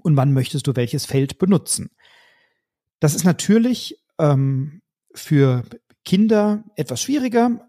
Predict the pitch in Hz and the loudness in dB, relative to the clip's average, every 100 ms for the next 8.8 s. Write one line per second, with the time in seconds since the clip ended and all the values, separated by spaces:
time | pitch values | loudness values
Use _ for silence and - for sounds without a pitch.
0 | - 165 156 156 175 - 143 - 196 220 | -6 -2 0 -2 -6 -8 -4 0 0 -2
1 | - 190 202 208 - 135 147 - 151 143 | 0 2 2 0 -2 -2 0 0 0 2
2 | 139 - - 165 - 131 151 - 151 - | -2 -6 -12 -10 -8 -8 -8 -2 -2 -2
3 | - 117 - 120 117 123 131 196 226 226 | -4 -4 -2 -4 -4 -6 -6 -4 0 2
4 | 202 - 170 165 - - - 135 139 135 | 0 0 0 -2 -8 -18 -4 2 2 2
5 | 123 160 196 - 160 135 123 120 160 - | 0 0 0 2 0 0 0 0 -2 -2
6 | 147 - 143 135 190 - 185 160 - 147 | -4 -2 0 0 0 0 0 0 -4 -2
7 | 143 143 135 139 139 156 143 135 131 165 | 0 0 -2 0 2 2 -2 -6 -6 -6
8 | - 143 139 143 135 135 - 151 | -6 -6 -4 -4 -2 -2 0 -2